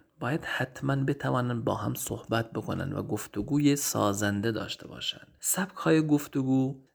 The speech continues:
زیاد و متنوع هستند. سبکی که اینجا مد نظر ماست در گفتگو، سبک گفتگوی صریح و سازنده مد نظر است. یعنی اینکه گفتگویی که به نتیجه برد برد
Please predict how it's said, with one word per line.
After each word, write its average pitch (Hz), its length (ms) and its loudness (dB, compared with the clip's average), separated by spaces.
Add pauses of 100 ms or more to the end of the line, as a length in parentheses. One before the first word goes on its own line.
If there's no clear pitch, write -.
زیاد 117 460 4
و 104 80 2
متنوع 90 540 -4
هستند. - 520 -8 (100)
سبکی 190 440 2
که - 120 -4
اینجا 131 300 2
مد 120 320 0
نظر 113 420 2
ماست 101 320 -2
در 101 160 -2
گفتگو، 135 680 0
سبک - 640 0
گفتگوی 123 600 0
صریح 147 580 0
و 131 420 2
سازنده 98 640 -2
مد 101 280 -2
نظر 82 340 -8
است. - 340 -10 (120)
یعنی 123 260 4
اینکه 151 340 4
گفتگویی 127 840 2
که 139 280 -2
به 117 180 0
نتیجه 113 640 -2
برد 120 600 2
برد 143 260 4